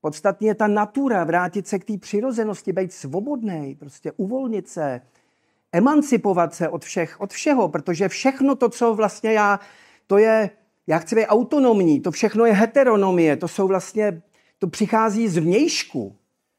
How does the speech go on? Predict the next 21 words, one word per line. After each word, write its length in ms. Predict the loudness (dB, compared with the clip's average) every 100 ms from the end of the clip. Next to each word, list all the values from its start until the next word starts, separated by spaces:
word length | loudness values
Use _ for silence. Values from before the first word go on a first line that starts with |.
| _ _ 0
A 60 |
myšlenkou 600 | 2 2 2 0 2 0
přece 380 | 0 -4 -2 -2
těch 220 | 0 0
šedesátých 840 | 0 0 0 0 0 0 -4 -2 -2
let 360 | 0 -2 -8 _ _ -8
je 100 | -4
tohle 280 | 0 0 2
odvrhnout. 720 | 2 2 2 0 -2 -8 -18 _ _ _ _ _
To 100 | 0
nás 260 | 2 2 0
odcizuje, 760 | -4 -4 -2 0 2 0 0
to 80 | -2
je 40 |
základní 360 | 0 0 0 -4
myšlenka 400 | -4 -4 -6 -6
frankfurtské 560 | -6 -8 -6 -10 -10 -12
školy, 300 | -6 -4 -4
to 340 | _ _ -6
je 40 |
odcizení. 760 | -2 -2 -2 -4 -2 -4 -6 -10